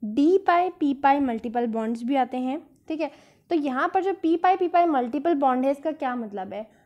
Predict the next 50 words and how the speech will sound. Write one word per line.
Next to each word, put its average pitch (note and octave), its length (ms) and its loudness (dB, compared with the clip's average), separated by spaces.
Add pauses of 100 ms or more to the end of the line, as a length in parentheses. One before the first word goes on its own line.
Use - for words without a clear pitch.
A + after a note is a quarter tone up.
(220)
पी D4+ 140 -2
पाई G4 220 2
पी F#4 140 0
पाई F4+ 220 -2
मल्टीपल D4 460 -4
बॉन्ड C4 320 -2
का C#4+ 260 2 (320)
यहाँ B3 180 0
पर C#4+ 140 -2
मतलब C4+ 460 0
है A3+ 340 -6 (320)
जब D4 120 0 (140)
पी, E4+ 120 2 (240)
एक E4 260 -6
पी E4+ 160 2
ऑर्बिटल A#3 580 -2 (160)
दूसरे C#4+ 440 -2
पी E4+ 200 0
ऑर्बिटल A#3+ 440 0
के C4 140 -4
साथ A3 280 -2 (520)
पाई E4 220 6
बॉन्ड D#4 320 2
बनाएगा। G#3 460 0 (200)
पाई B3+ 180 2
बॉन्ड D#4+ 260 2
कब F4 120 2
बनता B3 320 -4
है? C4+ 100 -4 (360)
जब C#4 160 0
डबल B3+ 260 2
बॉन्ड D4+ 240 0
बनता C#4 220 -2
है, B3+ 80 2
है C4+ 120 -4
ना, D4+ 180 -4 (220)
एक, C4 220 2 (180)
अ, G#3+ 220 2
डबल A3+ 320 0
बॉन्ड C4 320 0
में B3 180 -4 (960)
एक C#4+ 140 -6
सिंगल D4+ 340 2
बॉन्ड D#4+ 240 2
होता D#4 180 -2
है, D#4 160 2
दूसरा C4+ 320 -4
क्या C4+ 140 -2
होता C4+ 180 -2
है? G#4 80 -4